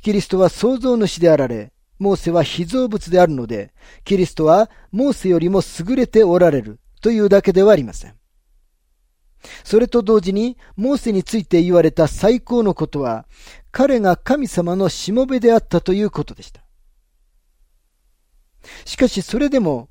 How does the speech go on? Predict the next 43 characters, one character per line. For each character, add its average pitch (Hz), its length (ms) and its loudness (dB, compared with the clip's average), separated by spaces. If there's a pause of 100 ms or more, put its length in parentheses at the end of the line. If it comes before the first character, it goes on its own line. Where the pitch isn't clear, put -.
彼 202 200 2
は 175 160 4
一 165 260 -2
度 247 100 4
も 226 260 -2 (300)
神 277 240 -2
様 185 320 -2
の 214 120 2
子 - 200 -8
供 165 340 0 (300)
と 233 120 2
呼 220 160 4
ば 208 120 6
れ 202 80 4
た 190 160 0
こ 180 160 -4
と 226 160 -2
は 208 160 6
あ 156 60 4
り 160 100 -2
ま 190 100 2
せ 175 140 -2
ん 131 80 -4
で - 80 -20
し - 80 -20
た。 - 140 -20 (2750)
し - 100 -12
か 226 120 0
し - 100 -8
キ 214 140 -8
リ 240 80 -2
ス - 80 -12
ト 220 100 -6
は 208 120 2
神 269 280 -4
様 190 260 -4
の 196 160 0
御 214 180 -2
子 208 240 4
な 151 140 -4
の - 60 -18
で - 140 -20
す。 - 200 -20